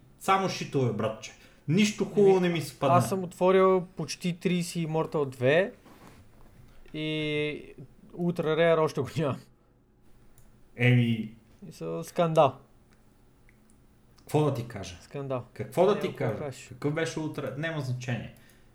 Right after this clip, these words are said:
Speaker 2: Ultra Rare е на Ember Spirit един,
Speaker 1: А,
Speaker 2: един
Speaker 1: сетих
Speaker 2: начин.
Speaker 1: се, да, това, къде му седи на врата. А,
Speaker 2: Да.
Speaker 1: батенце, да, и просто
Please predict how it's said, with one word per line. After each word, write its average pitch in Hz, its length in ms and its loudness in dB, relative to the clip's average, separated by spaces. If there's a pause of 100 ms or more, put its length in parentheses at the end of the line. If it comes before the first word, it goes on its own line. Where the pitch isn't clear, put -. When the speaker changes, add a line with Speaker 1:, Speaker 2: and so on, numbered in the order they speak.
(100)
Speaker 2:
Ultra 170 140 -6 (180)
Rare 190 320 4
е 190 40 2
на 180 320 0
Ember 170 160 0
Spirit 160 420 -6
един, 131 320 -4
Speaker 1:
А, 170 320 4
Speaker 2:
един 131 200 -2
Speaker 1:
сетих 151 160 -2
Speaker 2:
начин. - 140 -8
Speaker 1:
се, 127 100 -2
да, 127 240 2
това, 127 200 -2
къде 127 200 0
му 123 100 2
седи 120 220 -2
на 123 140 2
врата. 110 420 -4 (600)
А, 107 120 -6
Speaker 2:
Да. 139 280 2 (1120)
Speaker 1:
батенце, 190 920 2 (140)
да, 147 500 2 (320)
и 208 220 -4 (640)
просто 247 460 0